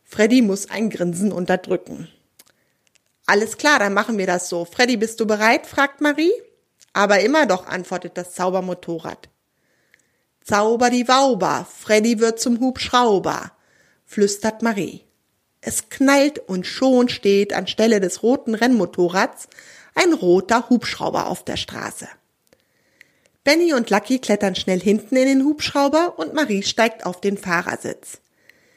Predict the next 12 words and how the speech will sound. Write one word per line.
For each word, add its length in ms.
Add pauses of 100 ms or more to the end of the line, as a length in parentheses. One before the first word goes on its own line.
(180)
In 160
Sekunden 540
ist 200
der 120
Hubschrauber 500
gestartet 640
und 160
Marie 300
lenkt 320
ihn 100
Richtung 420
Rabenhöhe. 680